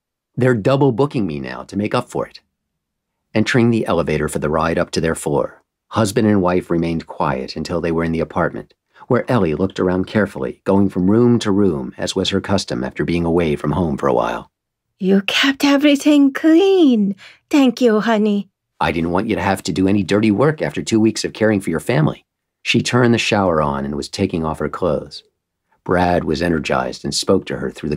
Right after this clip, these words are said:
Speaker 1: glass shower door as she scrubbed herself. "I reviewed that book you were reading last year, Opening to Abundance,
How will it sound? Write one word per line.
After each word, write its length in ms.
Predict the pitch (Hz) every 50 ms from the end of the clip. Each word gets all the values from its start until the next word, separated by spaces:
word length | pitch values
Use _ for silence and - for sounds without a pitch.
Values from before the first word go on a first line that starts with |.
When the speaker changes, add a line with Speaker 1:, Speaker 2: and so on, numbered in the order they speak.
| - 82
Speaker 1:
glass 220 | 82 80 78 76
shower 320 | - - 87 80 78 73
door 300 | 71 78 80 78 71 64
as 60 | 62 -
she 120 | - -
scrubbed 340 | - - - 87 78 - -
herself. 420 | - - - - - - - _ _ _ _ _ _ -
"I 80 | 120
reviewed 380 | 117 127 127 107 147 160 160 151
that 180 | 147 131 - -
book 180 | 117 117 -
you 100 | 143 135
were 100 | 135 127
reading 240 | 123 135 135 143 135
last 300 | 143 143 139 139 - -
year, 260 | 139 143 156 156 151 - _ _ _ _ _ _ _ _
Opening 380 | 117 127 135 - 143 139 135 127
to 120 | - 131
Abundance, 580 | 110 95 120 135 147 123 92 71 67 - - -